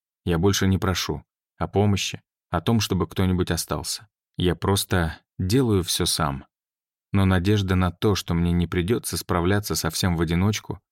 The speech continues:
что Миллер действительно захочет быть со мной,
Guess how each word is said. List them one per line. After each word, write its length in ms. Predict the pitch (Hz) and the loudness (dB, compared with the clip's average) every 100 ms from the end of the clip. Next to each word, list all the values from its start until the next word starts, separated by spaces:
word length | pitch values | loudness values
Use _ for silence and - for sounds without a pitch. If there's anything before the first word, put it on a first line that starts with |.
| _ _ | _ _
что 220 | - - | -6 0
Миллер 420 | 95 113 120 104 90 | 4 4 4 2 2
действительно 640 | 95 - 117 - 107 104 | -2 0 -2 0 2 2
захочет 460 | 95 87 104 95 85 | 2 0 -2 0 -2
быть 240 | 104 117 | -2 -2
со 120 | 101 | 0
мной, 340 | 92 85 78 | 0 0 -2